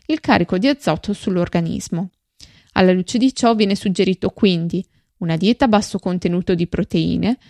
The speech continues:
che fornisca da zero virgola cinquantacinque a zero virgola sei grammi di proteine alimentari per chilogrammo di peso corporeo al giorno, oppure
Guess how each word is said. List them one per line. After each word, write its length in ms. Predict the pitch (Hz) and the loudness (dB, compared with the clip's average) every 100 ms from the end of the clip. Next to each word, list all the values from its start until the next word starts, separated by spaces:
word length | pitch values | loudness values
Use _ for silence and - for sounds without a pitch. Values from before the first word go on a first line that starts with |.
| _ | _
che 140 | - 226 | 0 0
fornisca 540 | - 208 190 - 180 | 2 0 0 -2 -6
da 140 | - - | -6 -8
zero 260 | - 196 254 | -4 0 0
virgola 400 | 254 247 220 208 | 0 0 0 -2
cinquantacinque 1160 | - 185 - 170 170 185 - 208 220 - 254 - | -4 -6 -4 -4 -4 -6 -4 -4 -4 -4 -8 -4
a 140 | 202 175 | -4 -2
zero 280 | 208 220 254 | 2 2 2
virgola 420 | 220 - 175 180 | 0 0 -2 -2
sei 420 | - - 185 185 | -4 0 0 0
grammi 540 | 180 185 180 220 262 269 | 0 0 0 0 -2 -2
di 120 | 208 | -2
proteine 460 | - 185 208 185 | -4 -2 0 0
alimentari 800 | 175 165 165 165 - 170 165 208 247 _ _ _ | 0 0 -2 -4 -4 -2 0 0 -2 _ _ _
per 200 | 196 185 | 0 0
chilogrammo 580 | - 180 180 208 233 269 | 0 0 2 2 4 2
di 120 | 233 | 0
peso 260 | 208 196 180 | 0 0 0
corporeo 520 | 220 - 170 175 175 | -2 -2 -2 0 0
al 100 | 175 | 0
giorno, 580 | 175 165 175 175 175 - _ _ _ _ _ - | -2 -4 -2 -4 -4 -8 _ _ _ _ _ -4
oppure 640 | 185 - 160 160 214 285 | -4 -2 -2 0 0 -2